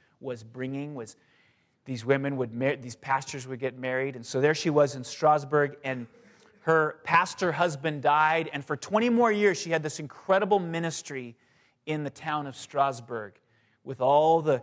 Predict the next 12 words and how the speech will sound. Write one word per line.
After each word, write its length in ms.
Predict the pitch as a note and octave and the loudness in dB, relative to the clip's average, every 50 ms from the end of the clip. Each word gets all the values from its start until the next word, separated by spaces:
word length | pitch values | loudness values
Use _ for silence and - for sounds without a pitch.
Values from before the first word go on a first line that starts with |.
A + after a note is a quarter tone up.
| - - | -4 -12
Christian 480 | - F3+ E3 - - - E3 C#3+ C#3 | -6 -4 -4 -2 -2 -2 -2 -4 -2
leaders 460 | C#3 D3+ D#3 D3+ C#3 D3+ D3 C3+ C3 - | -2 -2 -2 -2 -4 -4 -6 -6 -8 -6
there, 420 | D3 C#3+ C#3 C#3 C#3 C3+ C3 C3 _ _ _ _ _ _ _ - | -2 0 2 2 2 0 -2 -6 _ _ _ _ _ _ _ -6
and 240 | C3+ C3 C3 C3 C3 | -4 -2 -2 0 -2
you 80 | C3+ | -2
can 180 | C3 - B2+ B2 | -2 -2 -6 -2
read 220 | C3 D#3 D#3+ D#3 | 2 2 2 2
her 180 | C#3+ C#3+ D3+ C3 | 2 0 -2 0
writings. 720 | B2 C3+ C3+ C3+ C3 C3 C3 B2+ B2+ B2 A#2 - - - _ _ _ _ _ _ _ - | 2 2 0 2 0 -2 -4 -6 -6 -8 -8 -8 -8 -10 _ _ _ _ _ _ _ -6
And 160 | B2+ B2+ B2+ | -4 -2 0
this 200 | E3 E3 - - | -2 -2 0 -2
is 260 | D#3+ D3 B2 - | -2 -2 -2 -2